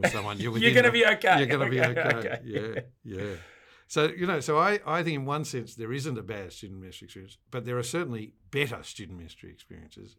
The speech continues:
Speaker 1: And I think on the whole, those are where the senior minister or those already there in ministry as part of the team are willing to give time to the students, share their lives with them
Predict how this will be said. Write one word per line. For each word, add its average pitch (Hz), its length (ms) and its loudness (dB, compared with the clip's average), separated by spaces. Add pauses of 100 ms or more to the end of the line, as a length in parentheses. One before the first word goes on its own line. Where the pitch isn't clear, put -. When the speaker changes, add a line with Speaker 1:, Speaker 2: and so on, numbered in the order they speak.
Speaker 1:
And 101 100 -14
I 113 100 -6
think 117 200 -8
on 139 220 -4
the 123 80 -2
whole, 110 280 -4
those 104 460 -6
are 101 160 -8
where 101 480 -8 (480)
the - 80 -16
senior 117 340 -4
minister 101 520 -12
or 87 180 -18
those 90 440 -16
already 104 320 -8
there 101 260 -8
in 92 100 -12
ministry 98 360 -14
as - 60 -20
part 98 200 -14
of 87 40 -16
the 92 60 -18
team 95 400 -14 (460)
are 98 80 -8
willing 104 220 -10
to 90 60 -14
give 85 160 -18
time 117 440 -4
to 98 60 -10
the 87 100 -14
students, - 760 -14 (180)
share 110 280 -8
their 95 120 -10
lives 101 400 -10
with 92 140 -14
them 90 220 -16